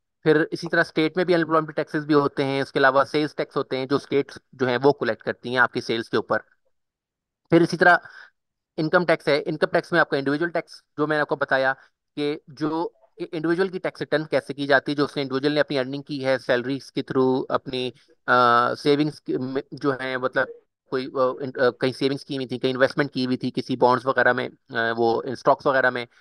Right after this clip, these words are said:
तो वहाँ पे क्या उस, उसके ऊपर क्या taxation होगी। उसके अलावा अब कोई business कर रहा है, वो कोई consultation दे रहा है, तो उसमें क्या taxation होगी।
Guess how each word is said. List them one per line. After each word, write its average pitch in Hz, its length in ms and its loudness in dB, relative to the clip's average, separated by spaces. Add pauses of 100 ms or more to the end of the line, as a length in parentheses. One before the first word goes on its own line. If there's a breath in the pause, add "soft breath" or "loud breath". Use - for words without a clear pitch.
(260 soft breath)
तो 135 80 -4
वहाँ 135 320 0
पे 156 80 -2
क्या 139 320 0
उस, 135 300 -8
उसके 156 240 -8
ऊपर 147 220 -2
क्या 139 140 -6
taxation 131 480 -6
होगी। 127 320 -4 (320 soft breath)
उसके 147 220 -6
अलावा 135 320 6
अब 143 240 -2
कोई 147 100 0
business 143 340 0
कर 135 180 2
रहा 131 160 2
है, 127 100 2
वो 131 160 0
कोई 143 160 -4
consultation 143 580 -4
दे 135 140 2
रहा 123 120 2
है, 127 100 0
तो 139 140 -6
उसमें 139 320 -6
क्या 135 100 2
taxation 117 440 -2
होगी। 104 220 -4